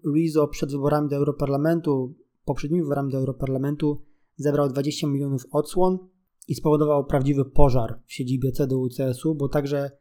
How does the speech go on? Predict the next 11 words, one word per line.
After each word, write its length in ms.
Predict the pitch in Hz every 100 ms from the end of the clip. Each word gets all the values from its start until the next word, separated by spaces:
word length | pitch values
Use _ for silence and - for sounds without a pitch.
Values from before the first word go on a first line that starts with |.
| _ _
i 60 | 139
wtedy 560 | - 160 139 127 120 - _ _ _ -
Rezo 400 | 131 147 135 139
celował 480 | 131 143 135 131 131
w 60 | -
partię 340 | 135 127 131
Merkel, 520 | 131 143 - 147 143 _ _ _
ukazując 600 | 143 139 135 139 139 135
jej 100 | 143
skrajną 320 | 127 139 131 131
niekompetencję. 920 | 127 135 123 131 139 127 120 120